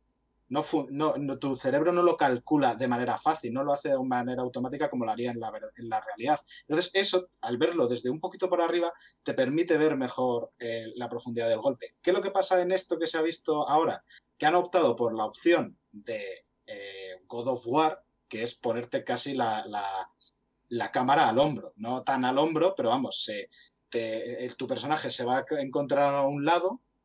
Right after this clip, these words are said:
y yo no he visto ese efecto, con lo cual no sé cómo puede afectar, que a ver, mm,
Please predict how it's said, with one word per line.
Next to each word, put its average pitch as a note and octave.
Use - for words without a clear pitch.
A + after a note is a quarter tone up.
y C3+
yo D3
no G#3
he D3+
visto B2+
ese C#3+
efecto, A2+
con A2+
lo A2+
cual D3+
no C3+
sé -
cómo C3+
puede B2
afectar, -
que A#2
a G#2+
ver, B2
mm, G#2